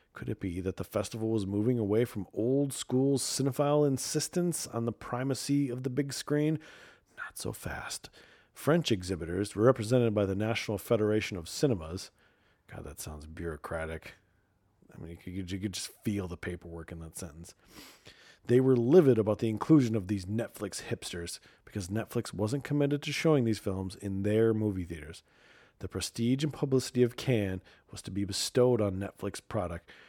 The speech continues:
which would not bring a single euro to French cinemas. The art of the cinema had been taken lightly. The French industry treated as a glorified, uh, ad platfo-, glorified ad platform, and French cultural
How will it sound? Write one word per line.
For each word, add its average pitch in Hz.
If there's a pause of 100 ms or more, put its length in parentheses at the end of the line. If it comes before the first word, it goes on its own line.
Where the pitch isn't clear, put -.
(140)
which -
would 85
not 110
bring 104
a 92
single 208
euro 143
to 107
French 123
cinemas. 82 (500)
The 85
art 92
of 85
the 85
cinema 90
had 85
been 90
taken 110
lightly. 156 (440)
The -
French 107
industry 98 (260)
treated 113 (280)
as 92
a 95
glorified, 104 (680)
uh, 87
ad 98
platfo-, 95 (160)
glorified 139
ad 117
platform, 90
and 92
French -
cultural 104